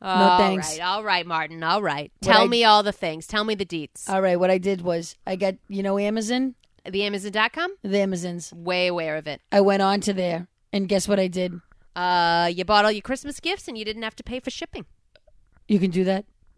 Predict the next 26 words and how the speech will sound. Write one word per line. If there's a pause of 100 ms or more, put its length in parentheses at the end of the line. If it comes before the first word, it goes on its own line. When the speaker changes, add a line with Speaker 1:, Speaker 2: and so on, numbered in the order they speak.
(120)
Speaker 2:
I've
heard
of
it.
My
grandson
talks
about
it.
Speaker 1:
That's
not
what
I
did,
though. (140)
Speaker 2:
Okay. (360)
Speaker 1:
I
put
quantity (160)
in
the, (260)
I
was
getting
myself,
uh,